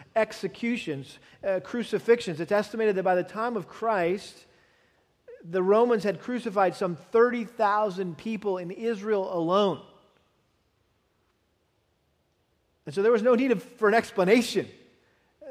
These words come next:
The, everyone in those days wa-, was fully aware of the incredible humiliation and unimaginable physical pain a person would go through when he was crucified. So there was,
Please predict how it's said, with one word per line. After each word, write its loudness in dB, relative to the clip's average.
The, -6
everyone 4
in 4
those 4
days 6
wa-, 0
was -2
fully 0
aware 4
of 4
the 2
incredible -2
humiliation 0
and -4
unimaginable 0
physical 0
pain -2
a 0
person -4
would -6
go 2
through -2
when -2
he -2
was -2
crucified. 0
So -4
there 0
was, -4